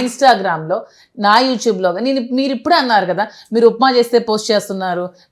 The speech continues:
మీరు చీర కట్టుకుంటే పోస్ట్ చేస్తున్నారు, మీరు సాంబార్ చేస్తే పోస్ట్ చేస్తున్నారు అన్నారు కదా.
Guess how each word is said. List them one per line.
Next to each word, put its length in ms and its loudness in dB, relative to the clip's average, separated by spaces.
మీరు 180 -4
చీర 220 4
కట్టుకుంటే 460 0
పోస్ట్ 240 -4
చేస్తున్నారు, 500 -4
మీరు 200 -6
సాంబార్ 400 4
చేస్తే 200 0
పోస్ట్ 220 -2
చేస్తున్నారు 460 -2
అన్నారు 280 -2
కదా. 140 -6